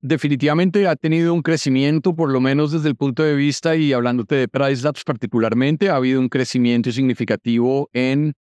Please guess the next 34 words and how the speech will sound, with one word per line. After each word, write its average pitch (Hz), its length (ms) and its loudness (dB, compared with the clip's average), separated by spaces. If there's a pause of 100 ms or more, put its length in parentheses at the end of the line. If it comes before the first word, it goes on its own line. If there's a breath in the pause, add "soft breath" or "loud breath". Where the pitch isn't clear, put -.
(540)
eh, 107 540 0
el 113 300 0
número 135 440 2
de 131 160 0
personas 123 600 -4
que 131 200 -2
vamos 117 340 -2
trayendo 123 600 -2
y 131 80 0
que 123 140 -4
se - 140 -4
vienen 110 220 0
sumando 117 440 0
a - 20 0
nuestra 131 220 -2
plataforma. 120 680 -2 (140)
Eso 110 220 -4
ha 107 40 -2
sido 127 260 0
significativo. 117 1000 -2 (1040)
También 123 300 0
he 131 60 0
visto 143 720 -2
mucho, 143 680 0 (200)
mucho 143 360 0
churn, 175 640 0 (120)
eh, 127 300 0
tratan 139 380 -2
el 143 120 0
producto, 156 840 0
le 127 180 0
dan 127 240 0
una 127 280 0
vuelta 147 720 -2